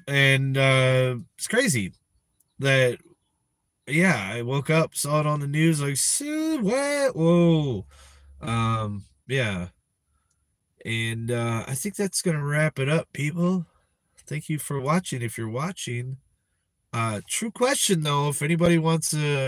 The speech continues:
answer that question, does the mo-, does, does the money now go to the to the, the two families? Um, I don't know that question.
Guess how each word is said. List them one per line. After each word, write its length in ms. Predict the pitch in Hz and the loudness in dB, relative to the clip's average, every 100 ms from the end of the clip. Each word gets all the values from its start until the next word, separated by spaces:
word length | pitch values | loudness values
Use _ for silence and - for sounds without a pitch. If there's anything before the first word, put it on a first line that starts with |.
| 131 | -4
answer 300 | 143 165 165 151 | -2 -2 -2 -2
that 160 | 127 | -2
question, 600 | 139 156 165 117 107 101 - | -2 -2 -2 -6 -6 -8 -8
does 180 | 117 | -8
the 100 | 117 | -6
mo-, 260 | 107 120 123 | -6 -6 -6
does, 220 | 123 117 113 | -6 -8 -6
does 220 | 123 113 | -6 -4
the 40 | |
money 280 | 110 123 131 | -6 -6 -4
now 160 | 123 117 | -4 -4
go 180 | 110 110 | -4 -6
to 100 | 104 | -6
the 360 | 98 95 95 - - - _ _ _ - | -6 -6 -6 -12 -20 -20 _ _ _ -10
to 300 | 107 101 95 - | -6 -4 -6 -6
the, 260 | 104 101 92 | -6 -6 -4
the 140 | 104 | -8
two 240 | 92 113 104 | -6 -6 -6
families? 920 | 107 101 92 82 78 - - - - _ - | -4 -4 -6 -8 -4 -2 -2 -4 -10 _ -12
Um, 600 | 98 90 90 85 82 78 _ _ _ _ _ _ _ _ _ _ _ _ - | -8 -6 -6 -6 -10 -16 _ _ _ _ _ _ _ _ _ _ _ _ -14
I 60 | 98 | -12
don't 180 | 90 101 | -12 -12
know 160 | 101 | -12
that 140 | 87 80 | -12 -14
question. 380 | - - - | -16 -14 -14